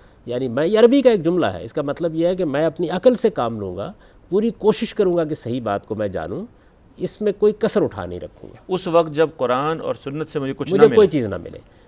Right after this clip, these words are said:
Speaker 1: तो हमारे यहाँ लोग इसमें खलत मलत करते हैं, उनका ख्याल ये
Speaker 2: हम्म।
Speaker 1: होता है कि कुरान मजीद की कोई नई इंटरप्रिटेशन करना ये इज्तिहाद है।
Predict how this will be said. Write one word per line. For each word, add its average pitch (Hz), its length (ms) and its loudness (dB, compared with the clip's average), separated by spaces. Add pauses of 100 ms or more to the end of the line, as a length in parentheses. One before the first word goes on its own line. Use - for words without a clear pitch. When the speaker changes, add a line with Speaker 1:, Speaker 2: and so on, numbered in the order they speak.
(120)
Speaker 1:
तो 160 60 -2
हमारे 151 300 0
यहाँ 220 100 2
लोग 190 260 2
इसमें 190 320 -2
खलत 226 300 -2
मलत 143 200 0
करते - 300 -8
हैं, 110 240 -6
उनका 156 280 -6
ख्याल 143 220 -2
ये 160 40 -2
Speaker 2:
हम्म। 165 80 0
Speaker 1:
होता 117 220 -4
है 147 140 -2
कि 170 120 -8
कुरान 131 320 -4
मजीद 147 360 -4
की 185 140 -8
कोई 170 220 -2
नई 143 260 -2
इंटरप्रिटेशन 180 600 -2
करना 175 240 -2
ये 170 140 0
इज्तिहाद 87 520 -6
है। 78 120 -14